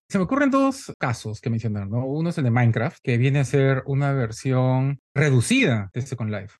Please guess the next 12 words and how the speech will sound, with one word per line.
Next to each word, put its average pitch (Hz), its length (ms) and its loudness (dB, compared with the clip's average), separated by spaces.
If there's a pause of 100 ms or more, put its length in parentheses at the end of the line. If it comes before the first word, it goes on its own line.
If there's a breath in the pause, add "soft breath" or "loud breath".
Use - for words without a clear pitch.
porque 135 220 0
Minecraft 165 400 2
es 160 120 0
una 170 160 2
versión 143 600 -2
más 139 140 -4
geométrica, 131 920 -2 (200)
requiere 220 500 2
menos 214 440 4
capacidad 160 440 -2
de 160 60 4
banda 147 400 0